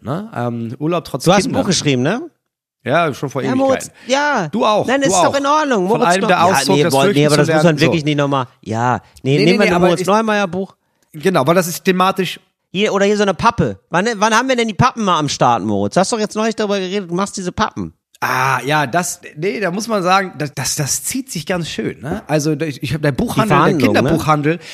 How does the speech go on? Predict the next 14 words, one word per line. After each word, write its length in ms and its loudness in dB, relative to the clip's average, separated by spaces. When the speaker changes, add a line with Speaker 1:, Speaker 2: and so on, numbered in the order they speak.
Speaker 1:
nee, 160 0
die 60 -2
Verhandlung 400 -2
ist 80 -2
super, 400 -4
aber 180 0
der 100 -2
Kinderbuchhandel 680 -4
arbeitet 420 0
so 220 -4
eineinhalb 440 -2
Jahre 200 0
im 80 -6
Voraus. 680 -12